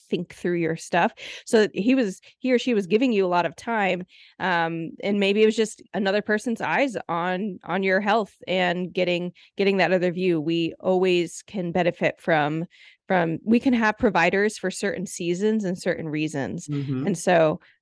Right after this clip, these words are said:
Speaker 1: um, that's just super interesting even for me to think about, and hopefully for our listeners, as they're thinking about people they've worked with, you know,
Speaker 2: Absolutely.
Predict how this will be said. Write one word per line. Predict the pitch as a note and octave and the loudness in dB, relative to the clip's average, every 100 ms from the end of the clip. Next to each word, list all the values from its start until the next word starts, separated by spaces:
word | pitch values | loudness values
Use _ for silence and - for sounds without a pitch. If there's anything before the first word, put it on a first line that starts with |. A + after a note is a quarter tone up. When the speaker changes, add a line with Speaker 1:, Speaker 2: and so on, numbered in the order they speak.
| - | -4
Speaker 1:
um, | E3 D3+ D#3 - | -2 -2 -6 0
that's | B3+ C4+ | 0 2
just | C4 | -2
super | - A3+ | -2 -2
interesting | G#3 A3+ - F#3 E3+ | 0 -2 -2 -2 -2
even | F3 F3 | -4 -4
for | F3+ | -4
me | F3 F3+ | -2 -2
to | |
think | F#3+ D#3+ | -2 -4
about, | D#3+ D#3+ E3 | 0 0 -2
and | D3 | -4
hopefully | F3+ G#3 G3+ F3+ | 0 0 0 0
for | F3+ E3+ | 0 0
our | D#3+ | 2
listeners, | F3 - D#3+ - - - | 0 -4 -10 -10 -8 -6
as | D#3+ | -2
they're | D3+ D#3 | 0 0
thinking | E3 D#3 D#3+ | -2 -2 -2
about | D#3+ D3 C#3 - | 0 2 0 -2
people | F3+ D#3 D3+ | -6 -4 2
they've | A3+ A3 | 4 6
worked | A#3 D#4 - | 4 4 4
with, | A#3+ A#3+ A#3+ A#3+ - - C4 - | 6 8 4 2 -16 -8 -6 -2
you | G#3+ | 2
know, | F#3+ E3+ E3+ | 2 2 0
Speaker 2:
Absolutely. | A#2+ | -4